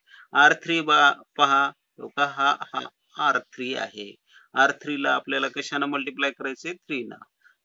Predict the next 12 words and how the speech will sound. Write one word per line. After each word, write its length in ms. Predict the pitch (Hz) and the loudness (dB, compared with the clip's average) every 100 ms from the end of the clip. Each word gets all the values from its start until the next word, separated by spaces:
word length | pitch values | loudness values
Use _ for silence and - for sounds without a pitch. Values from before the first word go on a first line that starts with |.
| - | -8
तर 220 | 131 131 - | -6 -6 -10
this 340 | 127 151 151 | -12 -10 -8
matrix 520 | 147 123 107 120 117 123 | -6 -6 -6 -12 -14 -14
is 220 | 120 117 | -16 -16
equivalence 760 | - 123 - 127 120 113 113 - - | -18 -14 -10 -4 -4 -4 -8 -10 -8
to 240 | 180 120 - _ _ _ _ - | -6 -6 -12 _ _ _ _ -10
one 460 | 127 143 147 160 190 185 | -2 2 2 2 -6 -4
minus 480 | 139 120 117 117 - | -2 -2 -4 -10 -12
one, 420 | 127 127 135 143 - | -6 -2 -2 -4 -8
one, 520 | 131 113 107 147 262 _ _ _ _ _ _ _ | -6 -4 -6 -10 -12 _ _ _ _ _ _ _
two, 500 | 165 170 170 175 180 - | -6 -4 -4 -6 -10 -12
one, 560 | 147 131 120 127 196 | -8 -4 -4 -4 -8